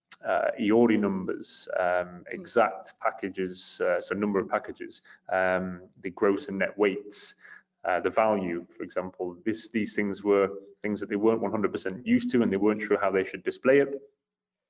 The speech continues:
Speaker 1: in order for us to be able to, to make the declaration. Um, so predominantly, we were really discussing things like that. So, um, also the process as well, because a lot of these guys had,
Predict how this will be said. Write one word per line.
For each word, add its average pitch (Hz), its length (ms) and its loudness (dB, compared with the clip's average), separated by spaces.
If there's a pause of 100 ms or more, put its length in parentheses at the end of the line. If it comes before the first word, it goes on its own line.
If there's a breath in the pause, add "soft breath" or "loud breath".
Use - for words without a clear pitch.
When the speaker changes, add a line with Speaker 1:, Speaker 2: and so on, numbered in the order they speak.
(280)
Speaker 1:
in 123 100 2
order 107 180 6
for 104 200 2
us 104 140 2
to 101 200 0 (160)
be 101 100 2
able 98 160 2
to, 98 320 -4
to 101 100 -12
make 98 180 -2
the 101 60 -8
declaration. 104 520 0 (720 loud breath)
Um, 98 400 0 (360 loud breath)
so - 180 0
predominantly, 135 680 4
we 113 120 6
were 110 120 6
really 113 200 8
discussing 104 480 -2
things 98 260 -6
like 95 160 2
that. 101 280 0
So, 95 400 2
um, 95 300 2 (440 loud breath)
also 156 420 6
the 117 100 2
process 113 500 0
as 127 120 0
well, 107 180 6
because 127 280 -2
a 107 60 -4
lot 107 160 4
of 104 60 4
these 104 180 0
guys 101 340 0
had, 98 280 0